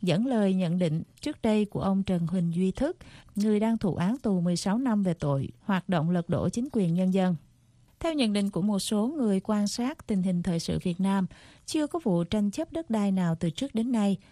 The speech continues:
lại dẫn đến sự phân hóa, chia rẽ công luận và rạn vỡ xã hội như trong vụ đột kích vào làng Đồng Tâm hiện nay. Facebook Hùng Vũ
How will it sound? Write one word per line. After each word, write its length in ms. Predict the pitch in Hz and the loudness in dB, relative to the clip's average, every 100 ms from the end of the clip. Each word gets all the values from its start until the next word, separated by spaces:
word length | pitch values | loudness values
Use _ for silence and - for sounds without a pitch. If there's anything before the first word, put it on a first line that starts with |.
| - - | -10 -2
lại 180 | 180 | 0
dẫn 200 | 175 185 | 2 0
đến 200 | 226 226 | 0 -2
sự 220 | 302 233 185 | 0 -2 -2
phân 300 | - 196 196 | 0 -2 0
hóa, 260 | 190 185 285 | 0 0 -2
chia 260 | - 208 | -2 0
rẽ 240 | 190 139 190 | 0 -2 0
công 180 | 220 190 | 0 2
luận 240 | 180 151 120 - - - | 2 2 -2 -10 -20 -10
và 320 | 190 208 190 180 | -2 2 2 2
rạn 240 | 156 165 | 0 0
vỡ 240 | 170 135 220 | 0 0 0
xã 160 | - | 0
hội 280 | 208 160 151 - - - 214 | 0 0 0 -6 -20 -10 -2
như 180 | 208 | 0
trong 280 | 196 214 190 | 2 0 0
vụ 220 | 180 147 | 0 0
đột 240 | 147 156 - | 2 -2 -2
kích 220 | 294 - | -8 -2
vào 140 | 185 | 0
làng 240 | 170 160 160 | 2 0 0
Đồng 200 | 165 160 | 0 0
Tâm 240 | - 180 | 0 0
hiện 240 | 170 143 156 | 0 0 0
nay. 300 | 180 165 - _ _ _ _ _ - | 0 0 -4 _ _ _ _ _ -6
Facebook 400 | - 262 262 339 370 | -2 0 -2 -6 -8
Hùng 380 | - 208 185 170 | -4 0 0 0
Vũ 320 | 143 110 247 | 0 0 -2